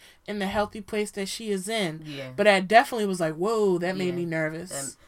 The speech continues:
Speaker 2: And, and, like, um, with the passing of D M X, she said that I think she has a little bit of survivor's remorse. Um, because she's like, "That could have been her."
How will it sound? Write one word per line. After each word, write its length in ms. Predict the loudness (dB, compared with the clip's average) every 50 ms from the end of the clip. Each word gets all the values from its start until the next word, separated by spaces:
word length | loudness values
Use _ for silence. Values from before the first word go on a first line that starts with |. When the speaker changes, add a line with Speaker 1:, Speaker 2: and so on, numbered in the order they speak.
| _ _ -10
Speaker 2:
And, 100 | -8 -6
and, 100 | -4 -2
like, 380 | -2 -2 -4 -4 -8 -12 -18 -8 -4
um, 560 | -2 0 0 0 0 -2 -6 -8 -10 -12 -12 -10
with 160 | -12 -12 -10 -10
the 100 | -10 -12
passing 540 | -8 -6 -4 -4 -4 -4 -6 -8 -8 -8 -8
of 120 | -10 -12
D 160 | -10 -10 -10 -8
M 180 | -8 -8 -8 -6
X, 360 | -4 -4 -4 -4 -6 -10 -16
she 300 | -18 -16 -14 -14 -14 -14
said 480 | -16 -10 -8 -6 -6 -6 -6 -8 -6
that 360 | -6 -6 -6 -6 -8 -10 -12 -16 _ _ _ _ _ -20 _ _ _ _ _ _ _ _ _ _ -4
I 120 | -4 -4
think 240 | -4 -4 -6 -6 -4
she 160 | -4 -2 -2
has 180 | 0 0 -2 -2
a 60 | -2
little 240 | -2 0 0 0 -2
bit 120 | -2 -2
of 100 | -4 -4
survivor's 600 | -6 -8 -8 -4 -2 0 0 0 0 -2 -4 -6 -6
remorse. 760 | -6 -4 -4 -2 -2 -2 -2 -4 -6 -12 -18 -20 -20 -20 -20 -20 _ _ 2
Um, 840 | 2 4 4 4 4 2 2 -2 -4 -6 -8 -10 -10 -12 -14 -16 -16 -16
because 460 | -16 -16 -16 -10 -6 -4 -4 -4 -4
she's 240 | -8 -12 -12 -4 -2
like, 240 | -2 -2 -2 -4 -6
"That 180 | -6 -6 -6 -6
could 180 | -8 -10 -10
have 160 | -10 -12 -14
been 200 | -16 -16 -16 -14
her." 340 | -14 -14 -14 -14 -14 -16 -20